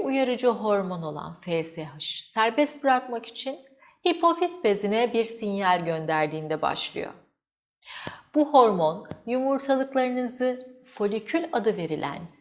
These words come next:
yaklaşık beş ila yirmi küçük kese üretmeye teşvik ediyor.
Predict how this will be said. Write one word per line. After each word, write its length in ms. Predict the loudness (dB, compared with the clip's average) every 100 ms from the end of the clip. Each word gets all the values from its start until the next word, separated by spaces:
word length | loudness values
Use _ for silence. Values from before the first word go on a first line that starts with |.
| _
yaklaşık 880 | -2 -2 0 0 0 0 -4 -10 -10
beş 260 | -4 -2 0
ila 320 | 2 4 4
yirmi 460 | 2 0 -2 -6
küçük 420 | -8 -6 -2 -2 -2
kese 400 | -6 -2 -2 -2
üretmeye 460 | -4 -6 -4 -4
teşvik 480 | -4 -4 -2 -4 -6
ediyor. 320 | -6 -6 -8